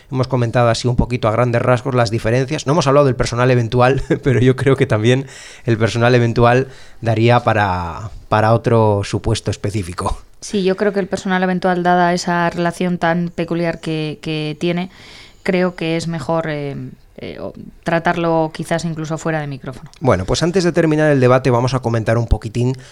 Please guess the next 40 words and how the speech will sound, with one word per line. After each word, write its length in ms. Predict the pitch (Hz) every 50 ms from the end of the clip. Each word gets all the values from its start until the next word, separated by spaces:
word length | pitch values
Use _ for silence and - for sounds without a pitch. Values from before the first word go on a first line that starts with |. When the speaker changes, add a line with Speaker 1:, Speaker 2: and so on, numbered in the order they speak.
| - _ -
Speaker 1:
lo 260 | - 110 110 110 107
de, 420 | 98 107 104 98 95 95 90 87 -
lo 120 | 107 107
de 100 | 101 104
las 200 | 107 104 95 -
opes, 340 | 123 110 - - - - -
¿no? 140 | 107 131 147 -
Una 160 | 131 135 139
oferta 320 | 131 - - 135 143 139 127
de 80 | 120
empleo 320 | 117 113 127 127 120 113 -
público 320 | 123 120 127 127 127 120
que 60 | 113
al 80 | 107 -
final 340 | - 117 120 127 131 127 -
siempre 380 | - 127 123 117 135 139 131 -
una, 220 | 123 117 107 -
los, 280 | - 98 95 - - -
los 120 | 110 -
opositores, 580 | 110 101 - - - 104 - 139 151 143 139 131
las 100 | 98 -
personas 340 | - - - 117 113 113 -
que 60 | 110
están 320 | - - 123 120 117 123 - - - - -
estudiando 680 | 113 110 - - 113 110 131 135 139 139 127 131 131
las 200 | 127 113 107 -
oposiciones, 560 | 110 - - 104 107 101 117 127 135 143 139 - -
están 340 | - - 117 127 139 - - -
esperando 560 | - - - - 107 117 147 170 151 120 107
a 60 | -
que 100 | - 101
se 100 | - 107
les 160 | 98 101 -
convoque. 480 | - 101 101 107 123 120 - 101 - - - - - - -
¿Cómo 200 | - 180 202 175
funciona 400 | 160 151 127 - 139 127 117 113
ese 160 | - - 107
proceso? 360 | - 110 - - 113 - 117
Es 60 | 104
decir, 200 | 107 101 110 101